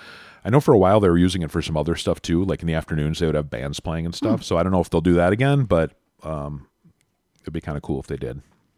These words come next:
Speaker 1: On the other end of the spectrum, not reopening, but rather temporarily at least closing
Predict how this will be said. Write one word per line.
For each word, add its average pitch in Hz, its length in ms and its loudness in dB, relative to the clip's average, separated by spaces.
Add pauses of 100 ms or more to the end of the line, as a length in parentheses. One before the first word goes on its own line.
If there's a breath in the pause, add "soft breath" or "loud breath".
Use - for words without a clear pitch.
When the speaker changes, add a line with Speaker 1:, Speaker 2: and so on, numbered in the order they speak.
(1600 loud breath)
Speaker 1:
On 104 120 0
the 131 80 6
other 180 180 8
end 156 100 6
of 143 60 10
the 127 60 6
spectrum, 127 500 2
not 127 220 2
reopening, 113 480 2
but 98 100 -2
rather 101 320 2
temporarily 117 720 4
at 92 100 0
least 92 340 -2
closing 127 680 4